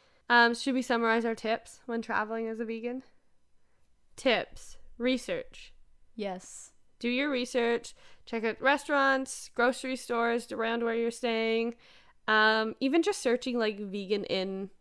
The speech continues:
Speaker 2: Mm-hmm.
Speaker 1: wherever you're going, just to see what the general sense of veganability <laughs> is
Speaker 2: Yeah.
Speaker 1: in that city. Um, go prepared.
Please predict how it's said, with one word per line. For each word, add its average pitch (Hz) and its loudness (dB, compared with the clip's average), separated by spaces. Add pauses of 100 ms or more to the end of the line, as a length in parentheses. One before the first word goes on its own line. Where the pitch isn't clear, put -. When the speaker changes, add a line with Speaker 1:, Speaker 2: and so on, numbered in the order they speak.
Speaker 2:
Mm-hmm. 226 -2
Speaker 1:
wherever 190 0
you're 185 -2
going, 190 0
just 247 -2
to 233 -4
see 226 -6
what 214 -4
the 226 0
general 190 -2
sense - -6
of 180 -8 (720)
veganability 220 2
<laughs> - -20
is 262 2
Speaker 2:
Yeah. 277 2
Speaker 1:
in 269 2
that 285 -2
city. 320 0 (720)
Um, 226 4 (680)
go 226 4
prepared. 247 -2